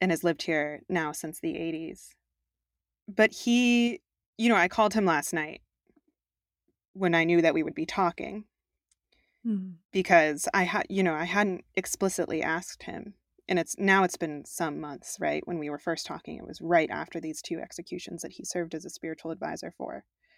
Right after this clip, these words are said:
Speaker 1: And I, I asked him, like, "What's changed?" And he told me that he thinks, now he thinks about his life in pre-execution and post-execution.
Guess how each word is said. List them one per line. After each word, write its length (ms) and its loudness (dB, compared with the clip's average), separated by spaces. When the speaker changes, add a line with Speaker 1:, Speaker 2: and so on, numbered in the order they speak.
Speaker 1:
And 100 4
I, 240 6
I 160 4
asked 380 0
him, 180 -2
like, 260 -14
"What's 220 -2
changed?" 600 -8
And 100 0
he 120 2
told 240 6
me 100 4
that 140 4
he 140 2
thinks, 380 -4
now 200 8
he 120 4
thinks 220 -2
about 220 2
his 160 -8
life 400 -2
in 380 -10
pre-execution 1000 0
and 160 -10
post-execution. 1000 -12